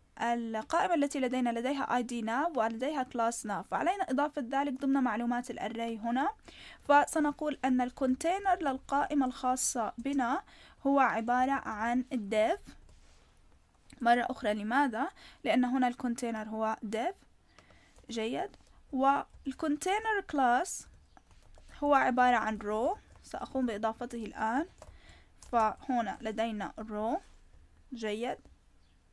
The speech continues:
والآن يجب أن أقوم بإضافة هذا الشيء، أن ال-، المنيو الخاصة بي لديها آي دي nav وكلاس nav، فسأقوم بكتابة هنا items wrap،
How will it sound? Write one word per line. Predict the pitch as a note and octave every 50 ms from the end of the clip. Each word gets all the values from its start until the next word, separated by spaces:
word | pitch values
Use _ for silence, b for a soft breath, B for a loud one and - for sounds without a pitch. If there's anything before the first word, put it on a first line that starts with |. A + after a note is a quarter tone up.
| - - - - _ _ _ _ _ _ _ _ _ _ _ _ _ B B B B B B B B B
والآن | - C4 C#4 C#4+ D4 D4+ - - - D4+ D4 - E4+ F4 E4+
يجب | E4 E4+ D#4+ - D#4 D4
أن | - C#4 C4
أقوم | - C4 C#4 - D4+ D4+ C#4
بإضافة | C4 - A#3 B3+ C4 C4+ C4 - C4+ C4+ A#3+
هذا | B3 B3 A#3+ B3+ -
الشيء، | A3+ - - - A3 - -
أن | - A3+ A3
ال-، | A3 G#3+ F#3+ - - - - - -
المنيو | B3+ B3 B3 A#3+ A#3+ - - B3 B3 D#4+ G#4 A4 G4+
الخاصة | E4+ - - D4+ D4 C#4 - - C#4+
بي | C4 A#3+ C4 C4
لديها | B3+ A#3+ A#3+ B3 A#3+ - - A3+
آي | A#3
دي | G#3+ A#3 A#3
nav | A3+ A3 G#3+ A3 A#3
وكلاس | A3 A3 - A#3 G#3+ G#3+ A3 A3+ - - A3
nav، | A3 A3+ C#4 D4+ - -
فسأقوم | C4+ C4 - - - - - C4+ B3
بكتابة | - - - - A#3+ G#3+ G#3+ G#3+ G#3 - - -
هنا | C#4 C4+ C4+ C4+ C#4 C#4+ - B B B B B B B B
items | C4 C#4 D4+ E4+ F4+ - - F4 E4+ F4 D#4 C#4
wrap، | - A#3+ G#3+ G3 G3 G#3+ - - -